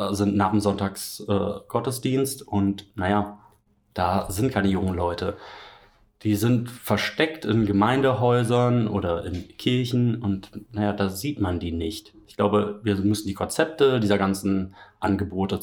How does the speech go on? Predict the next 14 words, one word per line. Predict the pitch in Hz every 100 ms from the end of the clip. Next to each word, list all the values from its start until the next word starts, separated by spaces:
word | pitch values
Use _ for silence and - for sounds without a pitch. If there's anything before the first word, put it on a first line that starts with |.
| -
teilweise, | - 101 92 95 95 98 98 101 92 98
äh, |
überarbeiten, | 101 - 107 107 104 104
damit | 104 104
wir | 101
wieder | 104
mehr | 101 101 101
Menschen | 101 101 - 101
erreichen | 92 104 101 104 98
können | - 98 92
oder | 95 98
mehr | 104 101
Leute | 104 101 104
auch | - -